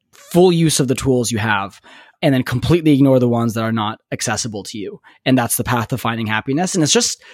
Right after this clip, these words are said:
some guy who decided to write a book at the end of his life. And it's beautiful. It's lovely. There's no pretensions about it being a philosophy, but it hits the same points of, like, maximum agency within the tools at your disposal.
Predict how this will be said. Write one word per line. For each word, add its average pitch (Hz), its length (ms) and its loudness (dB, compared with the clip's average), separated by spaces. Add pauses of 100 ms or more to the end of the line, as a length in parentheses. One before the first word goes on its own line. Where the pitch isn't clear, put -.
(120)
some 294 280 0
guy 202 440 4
who 180 200 0
decided 160 240 2
to 185 40 2
write 180 140 6
a 185 40 2
book 165 220 2
at 165 100 2
the 160 80 2
end 156 100 2
of 160 60 0
his 151 100 0
life. 139 420 -4 (180)
And 147 720 2
it's 165 180 -2
beautiful. 185 420 2
It's 147 140 -8
lovely. 151 240 2
There's 160 160 4
no 190 140 4
pretensions 156 520 0
about 131 220 2
it 123 100 -8
being 127 200 0
a 117 60 -8
philosophy, 143 680 -6 (240)
but 147 100 0
it 139 40 4
hits 180 180 2
the 180 60 2
same 147 240 4
points 131 320 2
of, 110 80 -4
like, 113 240 -4 (260)
maximum 139 480 4
agency 120 520 2
within 120 280 0
the 113 80 0
tools 120 320 0
at 101 80 -2
your 110 100 -6
disposal. 113 640 -6